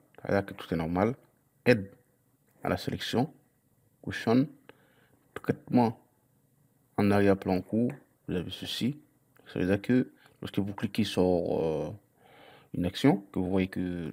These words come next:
le, donc lorsque vous voyez ça, ça vous fait référence au temps. Il y a du sable qui coule en général là-dedans. Occupé, lorsque c'est occupé, ça vous fait ceci. Ah, il, c'est, c'est occupé. Vous lisez tout ceci, vous pouvez le mettre par défaut si vous voulez.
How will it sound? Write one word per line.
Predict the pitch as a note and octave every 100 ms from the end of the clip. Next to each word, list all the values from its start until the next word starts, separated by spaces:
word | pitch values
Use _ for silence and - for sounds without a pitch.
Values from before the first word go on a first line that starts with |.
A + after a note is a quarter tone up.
| -
le, | F#2 - _ _
donc | D#2+ -
lorsque | -
vous | D#2+
voyez | E2+ F#2
ça, | G2
ça | G2+ F2+
vous |
fait | F2+ F2
référence | F#2 - F#2 -
au | F2+
temps. | - - -
Il | -
y |
a |
du | F2+
sable | F2+ A2 G2+
qui | -
coule | - A#2+ A#2 -
en | F#2
général | F2 F2+ F2+ F#2+ A2 C3+ - _ _ -
là-dedans. | G2 E2+ D#2 - -
Occupé, | - - F2+ G#2 A2
lorsque | G2 -
c'est | F#2
occupé, | D#2 - - F#2+
ça | G2+
vous | -
fait | -
ceci. | C#3+ - - G#2+ C#3+ _
Ah, | F#2+ G#2+
il, | G2+ G2 F#2+
c'est, | -
c'est | - F#2
occupé. | F#2 - G2 C#3+ - _ - - - - _ _ _ -
Vous | F#2+ G#2
lisez | G2+ G#2+ A#2
tout | -
ceci, | - - -
vous | F#2+
pouvez | - G2
le |
mettre | F#2 -
par | F2 F2
défaut | - -
si | - -
vous |
voulez. | - E2 -